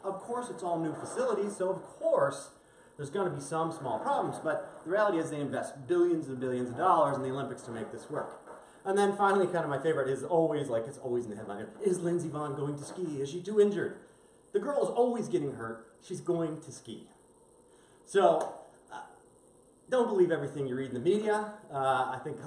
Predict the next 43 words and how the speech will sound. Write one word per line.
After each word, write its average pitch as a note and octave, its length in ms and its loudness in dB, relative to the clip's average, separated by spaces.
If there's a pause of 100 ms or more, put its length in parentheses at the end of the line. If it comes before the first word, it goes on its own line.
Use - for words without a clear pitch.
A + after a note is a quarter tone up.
a C3+ 120 -6
lot C#3 280 2
of C#3 100 0
it C3+ 60 -4
is B2+ 100 -4
pure D3 240 -4
bunk. C#3+ 280 -4
It B2 80 -10
comes A#2 180 -8
out A#2 120 -4
every A2+ 160 -8
two B2+ 140 -12
years. D3 220 -6
They B2 100 -4
trot A#2+ 200 -4
it A#2 60 -4
out B2 180 -4
like - 120 -8
it's - 120 -12
news, C#3+ 240 -6
but - 140 -12
it's - 120 -16
really G2+ 180 -10
not. - 360 -4 (400)
Uh, E3 260 4
next - 420 0
up, - 340 0
I'm D3+ 60 -8
gonna D#3 120 -4
be D3 60 -8
talking F3 580 -2 (300)
in B2 160 -8
episode - 420 -8
six - 540 -8 (400)
later G#2 260 -6
today E3 600 2 (340)
about C3+ 480 4
one C3+ 80 -2
of C3 40 -4
my C3 140 -4
favorite D3 180 -2
short C3+ 180 -6
trackers, B2 320 -6